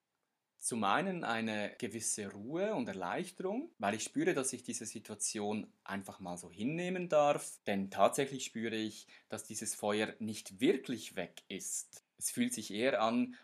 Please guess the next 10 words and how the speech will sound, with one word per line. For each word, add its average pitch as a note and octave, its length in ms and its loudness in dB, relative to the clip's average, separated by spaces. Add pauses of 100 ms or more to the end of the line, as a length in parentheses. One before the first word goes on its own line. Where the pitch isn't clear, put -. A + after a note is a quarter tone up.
als G#2+ 360 -4
wäre A2 300 6
es A2 380 -4
woanders G#2+ 520 0
hin F#3 280 0
fokussiert, - 960 -6
als F#2+ 140 -10
würde G#2 160 -6
es - 120 -8
abwarten, F#2+ 800 2